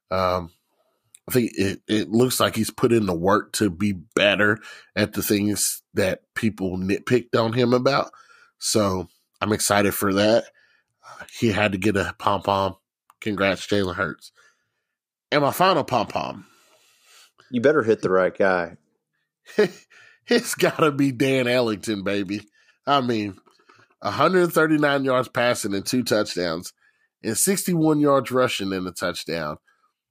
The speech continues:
Speaker 1: To go in and shut up a hundred and five thousand fans on the road
Speaker 2: Mm.
Speaker 1: as you're a twenty-five point underdog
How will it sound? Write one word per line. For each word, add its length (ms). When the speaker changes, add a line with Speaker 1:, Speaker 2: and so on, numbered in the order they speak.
Speaker 1:
To 120
go 300
in 240
and 120
shut 320
up 200
a 140
hundred 640
and 160
five 580
thousand 840
fans 760
on 420
the 120
road 680
Speaker 2:
Mm. 360
Speaker 1:
as 260
you're 160
a 40
twenty-five 720
point 280
underdog 720